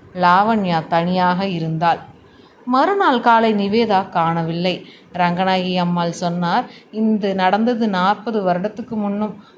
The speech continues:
ஒரு பெண் அந்த கண்ணாடிக்குள்ள போய் திரும்ப வரவே இல்ல." லாவண்யா நம்பவில்லை.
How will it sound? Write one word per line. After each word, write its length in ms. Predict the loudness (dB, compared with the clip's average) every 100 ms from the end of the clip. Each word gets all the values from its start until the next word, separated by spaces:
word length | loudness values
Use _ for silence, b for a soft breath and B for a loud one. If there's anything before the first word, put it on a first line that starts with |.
| -6
ஒரு 240 | -2 -2
பெண் 260 | -2 0 2
அந்த 220 | 2 2
கண்ணாடிக்குள்ள 540 | 2 0 0 0 -2 -4
போய் 200 | -4 -4
திரும்ப 360 | -4 -2 -2
வரவே 520 | 0 0 0 0 0 0
இல்ல." 380 | 0 -2 -4 B B B -10
லாவண்யா 720 | 0 2 2 2 -2 -2 -2
நம்பவில்லை. 840 | -4 -4 -2 -2 -2 -2 -4 -4